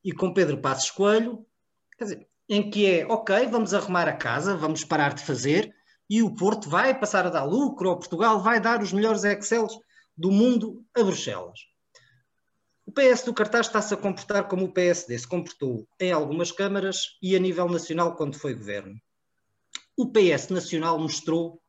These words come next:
que a estra-, essa estratégia era a estratégia errada, que é preciso que as pessoas tenham dinheiro para o gastar, é preciso que os empresários tenham apoios para pôr a economia a funcionar. Portanto, há aspectos bons, arrumar a casa,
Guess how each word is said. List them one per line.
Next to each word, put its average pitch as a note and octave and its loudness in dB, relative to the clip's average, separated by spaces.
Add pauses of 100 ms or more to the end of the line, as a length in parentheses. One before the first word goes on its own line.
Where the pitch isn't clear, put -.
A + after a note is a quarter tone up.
(280)
que D#3+ -2
a D#3 2
estra-, D3+ -6
essa F#3+ 0
estratégia D3 -2
era C3+ -2
a C3 -4
estratégia B2 -6
errada, G2 -12 (220)
que D3+ -2
é C#3+ -2
preciso D3 -8 (320)
que D3 -6
as C#3+ -2
pessoas B2 -10
tenham C#3 -4
dinheiro A#2 -6
para D#3 -4
o A#2 -2
gastar, B2+ -8 (400)
é C3 -4
preciso B2 -8
que - -16
os C3 -6
empresários A#2+ -4
tenham C3 -4
apoios B2 -6 (220)
para C3 -2
pôr C3 -6
a B2 -4
economia A2+ -6
a - -10
funcionar. - -18 (520)
Portanto, G3+ -2 (480)
há G3+ 0
aspectos - -4
bons, B3 -2 (220)
arrumar C3+ -6
a C#3 -4
casa, F3 -4